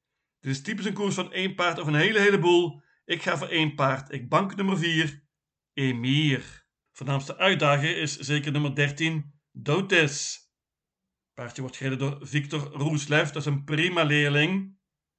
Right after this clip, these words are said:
Paard is in goede vorm en heeft hier het springspoor gelood met deze handicap. Meenemen als je niet bangt.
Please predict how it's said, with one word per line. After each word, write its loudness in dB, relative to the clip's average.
Paard -14
is -8
in -12
goede 0
vorm 0
en -8
heeft -2
hier -2
het -16
springspoor -2
gelood 2
met -8
deze -6
handicap. 0
Meenemen 4
als -4
je -6
niet -4
bangt. 2